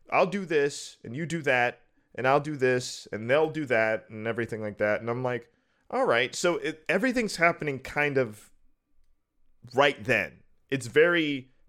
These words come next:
present. Like, the, I, I think a good example of this is also the Snatchers.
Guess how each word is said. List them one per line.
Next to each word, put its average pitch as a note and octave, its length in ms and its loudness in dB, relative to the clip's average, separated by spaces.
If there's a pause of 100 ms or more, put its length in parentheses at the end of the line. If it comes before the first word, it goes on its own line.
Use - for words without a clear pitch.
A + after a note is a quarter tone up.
present. G#2+ 560 -2 (1400)
Like, B2 300 -2 (140)
the, D3 140 2 (760)
I, E3+ 240 2
I F3 60 2
think F3 180 0
a D#3 60 0
good C#3+ 380 0 (380)
example B2+ 480 2
of G#2 80 -2
this A2+ 220 -4
is G#2 120 -8
also A2 240 -2
the F2+ 120 -8
Snatchers. F#2 680 -6